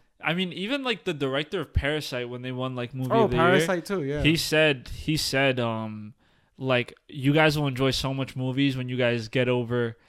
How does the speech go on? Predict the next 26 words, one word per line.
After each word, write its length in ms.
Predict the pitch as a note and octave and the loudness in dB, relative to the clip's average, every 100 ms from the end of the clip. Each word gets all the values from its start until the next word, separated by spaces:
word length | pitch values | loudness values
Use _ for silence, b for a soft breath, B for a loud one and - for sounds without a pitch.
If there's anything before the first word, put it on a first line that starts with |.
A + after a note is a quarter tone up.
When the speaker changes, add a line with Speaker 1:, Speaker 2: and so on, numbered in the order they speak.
| b _ | b _
Speaker 2:
The 80 | - | 2
Speaker 1:
the, 60 | C3+ | 4
the 300 | B2+ C#3 C#3 | 4 2 4
Speaker 2:
language 80 | C3 | 4
Speaker 1:
one 280 | B2+ C#3+ C#3+ | 10 10 10
Speaker 2:
barrier. 140 | D3+ C3+ | 6 4
Speaker 1:
inch." 460 | C3+ B2 - - - | 2 -2 -6 -8 -12
He 140 | - D#3 | 0 4
was 100 | D3 | 6
like, 140 | C#3 | 6
"The 100 | C3+ | 4
one 220 | B2+ C#3 C#3 | 2 2 0
inch 180 | B2+ | -4
of 100 | B2+ | -6
subtitles 480 | - B2+ A2+ A#2 A#2+ | -4 -6 -4 -6 -6
on 80 | A#2 | -8
your 100 | A#2 | -10
screen," 260 | - B2+ A#2+ | -8 -8 -6
or 40 | |
something 260 | A#2 E3 F3 | -6 -6 -6
along 300 | C3+ C3 A#2+ | -4 -4 -6
those 160 | A#2 | -10
lines. 260 | A2+ A2 G#2+ B B B B | -10 -12 -14 B B B B
And 120 | - G3 | -6 -4
it's 120 | - | -2
true. 420 | - A4 E4 B2 | 4 6 4 0